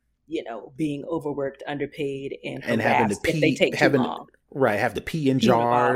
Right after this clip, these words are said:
Speaker 2: jars.
Speaker 1: Yeah.
Speaker 2: Right. Um, there was a story, uh, to where this delivery driver, um, he made a, he made a judgment call. He was like, "I either walk through this person's grass," you know, of course, it's big house, big yard,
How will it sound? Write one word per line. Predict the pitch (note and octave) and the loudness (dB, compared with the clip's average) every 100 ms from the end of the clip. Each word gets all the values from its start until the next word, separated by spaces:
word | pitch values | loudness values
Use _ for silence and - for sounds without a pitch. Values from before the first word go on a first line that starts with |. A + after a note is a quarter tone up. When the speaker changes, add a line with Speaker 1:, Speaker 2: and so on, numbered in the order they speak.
| C3 | 0
Speaker 2:
jars. | - - _ - - | -2 -6 _ -16 -12
Speaker 1:
Yeah. | - | -4
Speaker 2:
Right. | C3 A#2+ G#2+ G2 - | 0 0 2 -2 -2
Um, | A#2+ G#2+ G2 F#2+ F#2 | -2 -2 -2 -4 0
there | B2+ B2+ | 2 2
was | A#2+ A2+ | 2 2
a | G#2+ | 0
story, | A2 - A#2+ A2+ A2+ A2 G#2+ - - | 0 -2 0 2 2 2 -2 -10 -6
uh, | G2 F#2 | -4 -6
to | - G#2+ | -8 -4
where | G#2 G#2 F#2+ | 0 0 0
this | A2 - | -4 -4
delivery | - F#2+ A#2 A#2 | -6 -2 -2 -2
driver, | G#2 G#2 G2 F#2 F#2 F2+ - _ _ _ - | -2 -2 -2 -4 -6 -6 -8 _ _ _ -8
um, | G#2 F#2+ F2+ F2 E2+ D2 | -6 -4 -6 -6 -8 -4
he | B2 | 0
made | A#2+ A#2 | 4 4
a, | A2 - - | 2 -4 -4
he | G#2+ | 0
made | A2+ A#2 | 0 2
a | |
judgment | B2+ D#3+ B2+ G#2 | 2 2 2 -2
call. | G#2+ F#2 D#2 | -2 -2 -2
He | A#2 | -2
was | G2 - | -2 -2
like, | G2 E2 - _ _ - | -4 -4 -10 _ _ -2
"I | G2 C3 C#3+ | 2 2 2
either | B2+ G#2+ F2+ E2 - _ _ - | -2 0 -2 -4 -10 _ _ -12
walk | E2+ G#2+ C3 - | -2 4 4 2
through | - C#3 | 0 0
this | C3 C3+ | 2 -2
person's | - C3 C3+ D3 C#3+ | 0 -2 -2 -4 -4
grass," | C#3 A2+ F#2+ F2+ G2 - | 0 0 0 -4 -6 -4
you | A2 | -4
know, | G2 | -4
of | |
course, | - G2+ - | -4 -4 -4
it's | F2+ | -4
big | G#2+ G2+ | -6 -6
house, | F2+ F#2 - | -6 -4 -4
big | - A2 F#2+ | -4 -6 -6
yard, | G2 F2 E2 D#2+ D#2 | -6 -6 -6 -6 -8